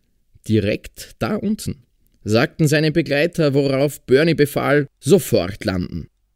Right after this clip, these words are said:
Genauso entstand damals der Grand Prix von Ungarn.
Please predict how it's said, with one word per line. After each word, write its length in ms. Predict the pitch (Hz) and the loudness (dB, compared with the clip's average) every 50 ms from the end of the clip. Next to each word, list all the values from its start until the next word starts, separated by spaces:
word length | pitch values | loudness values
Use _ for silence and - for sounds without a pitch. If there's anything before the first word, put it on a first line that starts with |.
| _ _ _ | _ _ _
Genauso 680 | - 107 101 101 95 127 165 175 139 156 151 160 151 - | 2 2 4 4 4 4 4 4 4 4 4 4 2 2
entstand 760 | - 120 113 - - - - - 127 127 151 - - - | 2 0 0 0 -4 -6 -4 -4 -2 -2 -2 -2 -4 -6
damals 480 | - 92 95 98 98 98 107 120 117 - | -6 -6 -4 -2 -2 -2 -2 -2 -4 -2
der 140 | - 104 95 | -2 -2 -2
Grand 240 | 92 - 104 98 92 | -2 -2 -4 -4 -4
Prix 360 | - - 101 98 113 131 131 | -4 -4 -2 -2 -2 -4 -4
von 200 | - 143 147 139 | -2 -2 -2 -2
Ungarn. 560 | - - 120 107 95 90 - - 69 67 | -2 0 0 0 0 0 -2 -6 -8 -10